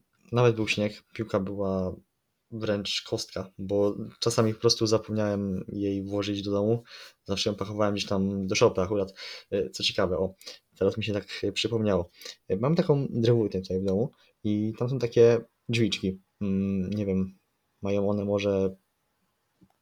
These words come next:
siedemdziesiąt metra jakoś szerokości, na tam jakieś metr siedemdziesiąt wysokości. I te drzwiczki są przeważnie otwarte po prostu i właśnie ja tam zawsze w tej drewutni tą piłkę sobie chowałem.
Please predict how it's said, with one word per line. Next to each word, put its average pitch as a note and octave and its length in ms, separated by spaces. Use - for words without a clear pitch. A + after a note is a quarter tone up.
siedemdziesiąt A2 680
metra G2+ 460
jakoś G2 260
szerokości, A#2 680
na G2 720
tam F#2+ 180
jakieś - 460
metr G2+ 300
siedemdziesiąt G#2 500
wysokości. G2 560
I - 100
te B2+ 100
drzwiczki E3+ 300
są D3+ 180
przeważnie A#2 720
otwarte F#2+ 600
po G#2+ 100
prostu D#3+ 420
i A#2+ 380
właśnie A#2+ 240
ja B2+ 100
tam B2+ 160
zawsze A#2+ 220
w - 40
tej A#2+ 120
drewutni A2 380
tą G#2 140
piłkę A#2 240
sobie A2 200
chowałem. G#2 420